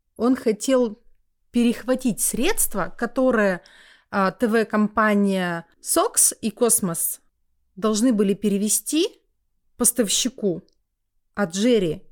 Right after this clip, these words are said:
и его компаньон должны были эти деньги перехватить и перевести на другой левый счёт, который как раз относился к церкви, чтобы там его была возможность обналичить,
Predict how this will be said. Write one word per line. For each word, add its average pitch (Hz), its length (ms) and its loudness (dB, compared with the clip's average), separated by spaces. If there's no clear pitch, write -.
и 208 60 -2
его 196 480 2
компаньон 190 760 0
должны 208 320 2
были 185 220 2
эти 190 160 -2
деньги 254 420 0
перехватить 208 920 -2
и 226 60 0
перевести 214 580 0
на 269 120 4
другой 214 400 2
левый 185 320 0
счёт, - 360 -4
который 277 380 0
как - 180 -8
раз 262 200 -2
относился 208 580 -4
к - 80 -20
церкви, - 460 0
чтобы 180 300 -6
там 202 220 0
его 170 200 -2
была 180 260 0
возможность 170 580 -4
обналичить, 185 640 -2